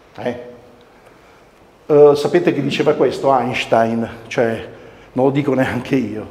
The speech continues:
Cioè, se tu non cambi, vedete, se tu non cambi il tuo mindset, se tu non lo cambi, tutto quello che è possibile diventa impossibile.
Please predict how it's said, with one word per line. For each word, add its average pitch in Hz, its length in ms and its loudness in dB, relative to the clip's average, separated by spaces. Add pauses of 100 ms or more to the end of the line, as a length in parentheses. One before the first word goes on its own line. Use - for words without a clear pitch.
(640)
Cioè, 185 440 4 (220)
se - 360 -2
tu 359 140 2
non 220 260 2
cambi, 117 560 0
vedete, 156 460 2
se 160 180 -4
tu 294 100 -4
non 269 160 0
cambi 190 300 2
il 139 180 -4
tuo 170 760 0
mindset, 180 800 -2 (1600)
se - 200 -10
tu 302 120 -2
non 196 120 2
lo 170 140 4
cambi, 120 560 -2 (800)
tutto 302 400 2
quello 147 540 2
che 165 200 0
è 143 220 -2 (1120)
possibile 196 640 4
diventa 165 460 2
impossibile. - 960 0